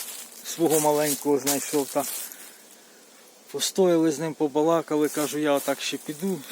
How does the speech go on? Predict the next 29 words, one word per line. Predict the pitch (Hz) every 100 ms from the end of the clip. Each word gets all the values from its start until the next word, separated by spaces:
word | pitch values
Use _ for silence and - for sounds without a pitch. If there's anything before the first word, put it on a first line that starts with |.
| -
зайду | 135 135 139
сюди | - 143 160 160
та | 147
обійду. | 139 131 147 143 147
А |
він | 139 151
каже, | 156 135 143
можеш | 185 175 175 170
не | 160
заходити, | 165 - 233 190 -
я | 156
там | - 151
був, | 151 226 202 - - - - - - -
нема | 147 156 151
нічого. | 151 - 147 127 120 - - - 131
Ну, | 185 180 147
ось, | 139 - -
хочу | 147 135 143
вам | 139
показати. | 139 139 147 131 147 139 - 123 - - - - - - - - - - - - - - - - -
Він | 139 151 147 -
був, | 196 202 147 120
а, | 123 - - - 120
ну, | 147 151
ось, | 147 - - - 139
знайшли | 180 - 180 165
ось | 156 -
такого | 156 - 147
грибочка. | 135 147 143 143 139 - 131